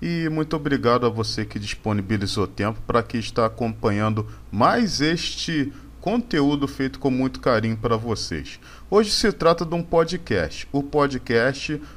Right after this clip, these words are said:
para muitos que não sabem, é um conteúdo feito para dar um tapa na orelha. É um conteúdo, assim, mais voltado para dizer umas verdades, sabe? Pra pessoa dar logo o papo reto logo,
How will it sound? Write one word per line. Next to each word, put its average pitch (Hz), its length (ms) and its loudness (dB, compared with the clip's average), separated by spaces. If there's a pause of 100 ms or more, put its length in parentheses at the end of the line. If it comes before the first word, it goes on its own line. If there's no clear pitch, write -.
(140)
para 117 220 4
muitos 135 400 0
que 123 80 -2
não 101 140 0
sabem, 117 520 4 (120)
é 131 100 2
um 143 60 2
conteúdo 135 580 0
feito 113 320 -2
para 127 240 6
dar 123 140 2
um 127 80 0
tapa 127 340 2
na 135 140 4
orelha. 104 480 4 (260)
É 117 80 4
um 127 60 4
conteúdo, 123 680 2
assim, 110 380 0
mais 110 300 2
voltado 113 520 2
para 104 280 4
dizer 127 340 2
umas 131 260 4
verdades, 98 640 2
sabe? 90 320 2 (760)
Pra 90 60 0
pessoa 104 360 2
dar 107 120 4
logo 101 240 6
o 101 40 -4
papo 101 440 4
reto 101 420 4
logo, 123 680 6